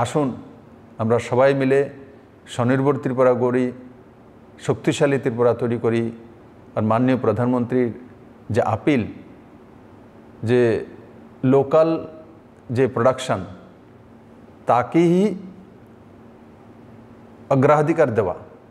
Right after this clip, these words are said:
সেই দিশাতে সম্পূর্ণ ত্রিপুরা কাজ করবে। আমি আবারও দেওয়ালি এবং কালী পূজার জন্য সমস্ত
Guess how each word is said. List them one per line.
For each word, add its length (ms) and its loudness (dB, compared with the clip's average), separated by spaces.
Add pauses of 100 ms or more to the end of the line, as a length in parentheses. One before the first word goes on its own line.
(920)
সেই 260 0
দিশাতে 320 -2 (160)
সম্পূর্ণ 460 2 (120)
ত্রিপুরা 280 2 (120)
কাজ 120 -2 (100)
করবে। 260 -2 (1800)
আমি 120 0 (140)
আবারও 300 2 (1200)
দেওয়ালি 340 2 (120)
এবং 120 -2 (140)
কালী 240 0
পূজার 320 2
জন্য 260 0 (1300)
সমস্ত 340 -2